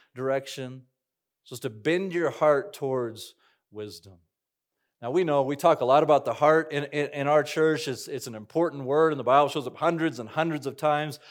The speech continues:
in the Bible. The reality is it's hard for us to find an English word that captures everything the Bible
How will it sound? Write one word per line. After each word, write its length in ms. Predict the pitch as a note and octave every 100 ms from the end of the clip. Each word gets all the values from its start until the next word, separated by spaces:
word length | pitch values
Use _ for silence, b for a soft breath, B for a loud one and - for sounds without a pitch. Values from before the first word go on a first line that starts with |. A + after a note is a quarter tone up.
| B B
in 240 | E3 D#3+
the 80 | D3+
Bible. 400 | B2+ C#3+ D#3 C#3+
The 100 | B2+
reality 500 | B2 D3 E3+ E3+ D#3+
is 120 | E3
it's 140 | C3+ -
hard 360 | D3+ E3+ F3
for 160 | - D#3+
us 160 | D#3 D#3
to 120 | B2+
find 540 | - D#3+ E3 E3 E3+ - B B
an 140 | C3+
English 480 | C#3+ E3+ F3+ E3+ E3
word 340 | C#3 E3 E3 D3
that 140 | C3+
captures 500 | E3+ E3 D#3+ D#3+ C3+ -
everything 600 | D3 E3 F3 E3 E3 D3+
the 80 | C#3
Bible 680 | C3 C#3 D#3 D#3+ E3 D#3+